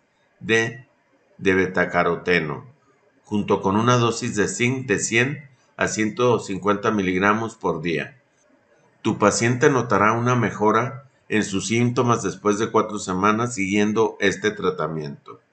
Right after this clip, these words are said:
¿Debería tu paciente continuar el régimen indefinidamente a no ser que desarrolle los síntomas de un exceso de vitamina A,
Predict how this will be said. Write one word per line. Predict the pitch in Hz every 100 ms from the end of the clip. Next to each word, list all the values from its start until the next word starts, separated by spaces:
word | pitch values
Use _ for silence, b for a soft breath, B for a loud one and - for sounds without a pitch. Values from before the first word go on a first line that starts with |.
| _ b b b b b _
¿Debería | 101 101 101 113 131
tu | 143
paciente | - 104 113 110 127 123
continuar | 98 - 90 98 107 -
el | 107 92
régimen | 90 107 107 120 120 123 123 b b b
indefinidamente | - 98 98 90 92 98 104 110 110 110 - 120 120 b b b b
a | 92
no | 101
ser | 104 117 107
que | 110
desarrolle | 113 95 92 92 101 107
los | 104 92
síntomas | 92 107 104 113 107
de | 87 104
un |
exceso | 110 - 104 92 107
de | 98
vitamina | 87 - 82 90 101 101 113
A, | 123